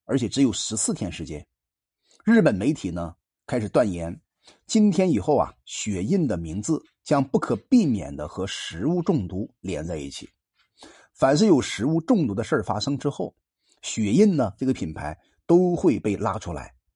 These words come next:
做个不光彩的事件和案例进行对比。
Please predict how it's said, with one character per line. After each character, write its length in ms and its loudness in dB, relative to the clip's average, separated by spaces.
做 160 6
个 100 4
不 160 2
光 300 2
彩 180 -8
的 120 -8
事 240 -2
件 200 0
和 100 -8
案 260 -2
例 180 -2
进 140 0
行 120 -4
对 160 -4
比。 160 -18